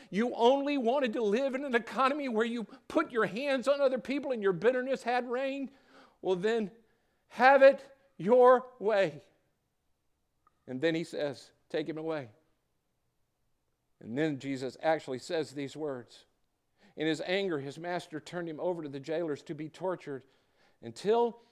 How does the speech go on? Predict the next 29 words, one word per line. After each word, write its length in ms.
he 120
could 220
pay 200
back 380
all 500
that 200
was 220
owed, 340
which, 160
of 80
course, 300
we 80
know 260
it 140
can't 300
be 120
repaid. 600
And 120
then 200
comes 280
a 40
verse 500
that 160
should 160
send 260
chills 640
up 200
our 160
spine. 560